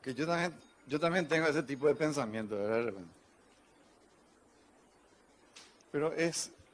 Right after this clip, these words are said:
lo que pasa es que ellos van a liderar, no es que van a hacer, ¿me entienden? Van a comandar. ¿Cuándo empieza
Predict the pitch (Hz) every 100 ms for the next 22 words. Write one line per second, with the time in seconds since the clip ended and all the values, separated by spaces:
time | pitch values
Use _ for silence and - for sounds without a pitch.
0 | - - 143 151 147 151 160 190 185 175
1 | 175 185 185 165 160 170 156 160 175 185
2 | 165 165 170 180 160 139 135 147 131 -
3 | - - 147 143 143 165 196 196 208 170
4 | 123 95 - - - - - - - -
5 | - 127 113 202 208 - - - - -
6 | 127 156 175 185 - 190 196 170 143 139
7 | 165 156 - - - - - - - -
8 | - - - - - - - - - -
9 | - - - - - 185 220 240 247 220
10 | 170 - - 185 196 196 202 208